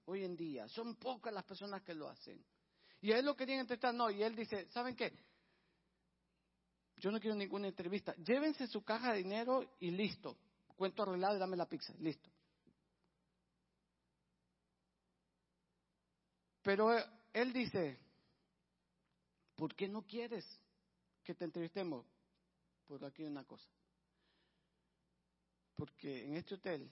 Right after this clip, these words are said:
la mujer con la que, la mujer, la que está aquí conmigo no es mi esposa.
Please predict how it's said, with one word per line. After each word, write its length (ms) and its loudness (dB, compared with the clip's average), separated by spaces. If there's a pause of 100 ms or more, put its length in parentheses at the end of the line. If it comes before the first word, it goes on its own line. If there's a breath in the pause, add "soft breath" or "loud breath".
la 180 -4
mujer 400 -6
con 180 -6
la 100 -6
que, 160 -14 (320)
la 220 -2
mujer, 500 -6
la 160 -6
que 120 -14
está 180 -10
aquí 160 -14
conmigo 380 -4
no 140 -6
es 60 -10
mi 100 -10
esposa. 340 -18